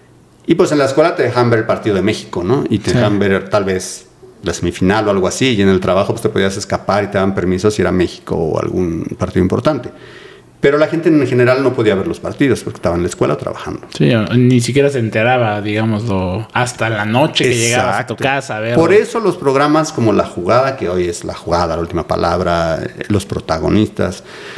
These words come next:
Speaker 1: eh, por eso esos programas se hicieron tan fuertes, porque era la única forma en que tú te enterabas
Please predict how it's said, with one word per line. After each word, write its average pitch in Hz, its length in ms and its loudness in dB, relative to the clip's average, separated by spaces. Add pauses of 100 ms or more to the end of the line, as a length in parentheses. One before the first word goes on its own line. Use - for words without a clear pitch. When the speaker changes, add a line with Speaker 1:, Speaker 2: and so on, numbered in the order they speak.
(240)
Speaker 1:
eh, 165 200 0
por - 180 2
eso 160 140 -4
esos 202 160 0
programas 151 380 2
se 143 80 0
hicieron 135 320 2
tan 127 280 0
fuertes, 131 640 0 (100)
porque 139 260 0
era 185 100 6
la 170 140 2
única 196 360 2
forma 156 580 0 (120)
en 127 200 4
que 120 80 0
tú 147 120 2
te 156 100 0
enterabas 123 720 0